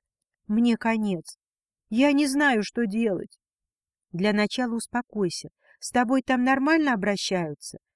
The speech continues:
«Да, да, всё нормально. Обращаются вежливо, ничего такого.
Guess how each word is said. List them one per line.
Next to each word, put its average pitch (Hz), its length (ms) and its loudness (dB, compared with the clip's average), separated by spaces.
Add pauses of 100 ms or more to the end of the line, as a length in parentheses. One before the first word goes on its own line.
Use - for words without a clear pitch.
(120)
«Да, 208 360 0 (320)
да, 240 340 4
всё 320 300 2
нормально. 285 680 2 (280)
Обращаются 254 720 2
вежливо, 220 480 2
ничего 226 440 0
такого. 240 600 0